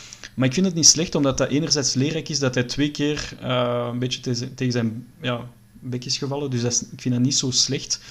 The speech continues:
omdat hij nu misschien wel een, de ervaring heeft gehad om het nu wel goed te doen bij club. Dus, ehm, ik sta heel positief achter, de, achter zijn kandidatuur, moet ik eerlijk toegeven. Ja.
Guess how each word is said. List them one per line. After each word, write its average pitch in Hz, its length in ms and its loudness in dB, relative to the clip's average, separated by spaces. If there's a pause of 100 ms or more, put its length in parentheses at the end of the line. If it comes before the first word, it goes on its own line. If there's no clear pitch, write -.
(380)
omdat 123 300 4
hij 123 80 4
nu 123 180 6
misschien 143 340 2
wel 131 140 4
een, 131 120 0 (180)
de 123 100 -2
ervaring 120 420 0
heeft 143 160 -2
gehad 139 220 -4
om 123 120 2
het 120 120 -2
nu 123 180 6
wel 120 140 2
goed 127 240 -2
te 123 80 -2
doen 113 160 2
bij 107 160 0
club. 117 220 -2 (100)
Dus, 117 280 -4
ehm, 113 400 -2 (380)
ik 131 100 -2
sta 127 140 8
heel 135 180 4
positief 135 520 -2
achter, 117 320 -6
de, 120 120 -4
achter - 300 -4
zijn 117 180 4
kandidatuur, 117 500 2
moet 117 140 -2
ik 120 100 -10
eerlijk 110 240 -4
toegeven. 101 360 -10 (260)
Ja. 127 140 -10